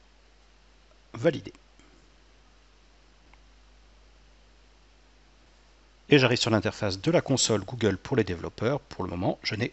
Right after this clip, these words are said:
aucune A P I, mais ça va changer très vite, car je vais aller dans la bibliothèque, et depuis la bibliothèque, je vais chercher trans-, voilà,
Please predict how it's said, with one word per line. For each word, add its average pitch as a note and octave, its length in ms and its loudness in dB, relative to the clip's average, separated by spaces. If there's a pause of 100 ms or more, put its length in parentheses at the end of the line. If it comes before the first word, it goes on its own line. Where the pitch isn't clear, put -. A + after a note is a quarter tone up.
aucune E3+ 320 0
A D#3+ 80 2
P A#2 120 -6
I, - 220 -14 (220)
mais G2 80 -6
ça F2+ 140 -4
va F2 80 -6
changer G2 280 -4
très - 180 -4
vite, F#2+ 320 -10 (520)
car A2+ 180 2
je A2 100 0
vais G#2 120 0
aller F#2+ 240 -4 (420)
dans F3 140 2
la F#3+ 80 4
bibliothèque, F2+ 760 -4 (1600)
et G#2+ 140 -8 (120)
depuis C#3+ 240 -2
la A2+ 60 4
bibliothèque, F#2+ 640 -6 (120)
je - 140 -8
vais C3+ 100 -4
chercher A#2 460 -4 (1160)
trans-, A#2+ 420 -6 (1500)
voilà, A2 180 -14